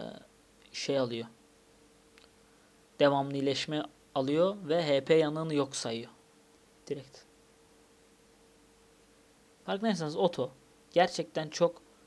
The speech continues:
e, budget dediğimiz, hani, bütçe dostu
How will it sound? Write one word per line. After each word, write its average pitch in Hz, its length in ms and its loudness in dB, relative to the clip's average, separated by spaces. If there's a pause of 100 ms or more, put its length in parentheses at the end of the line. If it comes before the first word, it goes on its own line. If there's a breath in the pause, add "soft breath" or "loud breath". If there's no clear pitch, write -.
(600)
e, 123 280 2 (1200)
budget 160 380 10
dediğimiz, 131 500 -2
hani, 127 220 -4 (460)
bütçe 151 380 2 (220)
dostu 131 440 -6